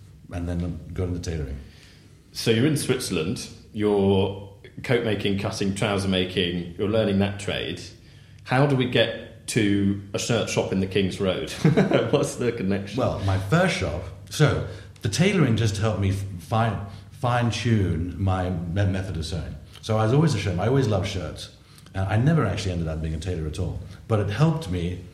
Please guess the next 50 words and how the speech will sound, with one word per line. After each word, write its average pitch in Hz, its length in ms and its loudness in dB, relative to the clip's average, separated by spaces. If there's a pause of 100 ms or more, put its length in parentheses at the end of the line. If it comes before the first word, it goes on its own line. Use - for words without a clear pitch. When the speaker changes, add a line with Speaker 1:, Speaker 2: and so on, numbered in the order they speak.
(160)
Speaker 1:
see 92 680 0 (120)
how 101 180 0
to 98 100 0
make 98 240 4
things 95 240 0
properly 98 340 -4
and 85 180 -2
really 95 260 2
well. 85 360 -4 (640)
And 82 120 -6
that 107 200 2
was 87 80 -2
the, 85 60 -4
the 78 360 -6
great 87 240 -4
thing 85 120 -4
about 78 260 -4
it. 69 60 -10 (440)
So 101 120 -4
then 123 140 2
I, 143 200 2
I - 40 2
went, 107 240 0
my 98 140 4
wife 107 280 2
is 98 80 -4
Swiss, 98 300 -2
from 95 120 -2
Zurich. 90 480 -4
That's 95 180 -8
how 98 80 -2
I - 20 -2
ended 87 180 -4
up 82 220 -6
living 95 220 2
in 85 100 0
Switzerland 80 360 -8
for 73 60 -12
twelve 82 300 -4
years. 87 240 -2
Speaker 2:
Right. 76 180 -4 (680)
Speaker 1:
Uh, 85 300 -2
we 98 120 4
lived 120 200 4
in 107 100 2
Zurich. 95 300 0
Underneath 131 480 4
where 104 180 2
we 98 120 4
lived, 95 520 2